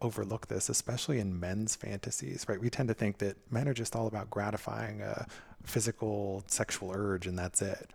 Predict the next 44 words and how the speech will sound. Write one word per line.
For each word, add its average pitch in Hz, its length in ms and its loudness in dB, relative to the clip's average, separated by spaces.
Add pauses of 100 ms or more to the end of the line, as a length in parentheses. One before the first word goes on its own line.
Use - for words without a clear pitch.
right? 101 180 0
It's - 100 0
all 107 160 4
about 98 180 2
the 104 100 -6
orgasm 95 500 0
for - 100 -6
them. 107 300 -4 (480)
It's - 160 0
not. 117 360 0 (220)
You 113 120 2
know, 107 140 2
when 110 160 2
you 113 80 4
look 120 220 0
at 135 80 2
the 107 80 0
data, 101 340 2
you 95 80 -2
see - 180 0
that 98 220 0
men, 107 540 -2
they 123 120 -2
wanna 135 280 -2
feel 101 240 -4
wanted, 98 640 -4
and 107 420 0 (300)
men's 110 280 2
fantasies 104 680 0
and 104 80 -2
their 101 120 -4
desires, 98 560 -2
they're 127 180 0
very 123 560 0
touchy-feely. - 800 -2 (100)
You - 60 -16
know, 107 160 -2
there's 110 160 0
a 123 60 2
lot 101 280 2
of 110 140 0
emotion 104 480 0
under 95 180 -2
there, 92 320 -2